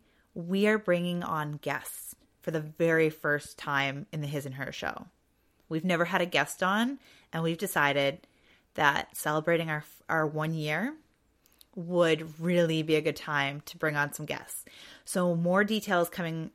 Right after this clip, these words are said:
closer to July. We'll let you know who's coming on, what they're gonna talk about a little closer to the time. It might even be just in our, um,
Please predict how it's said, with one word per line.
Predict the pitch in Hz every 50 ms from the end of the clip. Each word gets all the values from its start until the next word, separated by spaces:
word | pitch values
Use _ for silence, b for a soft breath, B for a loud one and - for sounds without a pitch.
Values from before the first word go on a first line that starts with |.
| _ _
closer | - - - 170 160 160 156 151 156 - 170 160
to | 160 - 170
July. | 151 - 156 143 139 131 131 139 139 160 196 220 214
We'll | 190 156 151
let | 151 147
you | 160 160
know | 160 156 156 151 151 156 b b b b b b b b b b b b b
who's | b - - 190 190 190 180 -
coming | - 196 180 175 170 165
on, | 165 156 156 156 151 151 151 147 147 156 156 156 _ _ _ _
what | - - - 160 156
they're | 170 160
gonna | 160 156 151
talk | 151 - 151 147 - -
about | 147 151 143 143 139 139 - - -
a | 147
little | 147 147 156 151 151 147
closer | 151 - - 143 143 143 143 - 165 156 156 160 - B B B B B B B B -
to | - 196
the | 175 170
time. | 170 - 165 170 180
It | 180 170
might | 170 170 165
even | 165 170 180 165
be | 156 170 156
just | 156 156 - -
in | 160 156 151
our, | 147 147 147 147 143 -
um, | - 143 139 139 139 139 143 143 143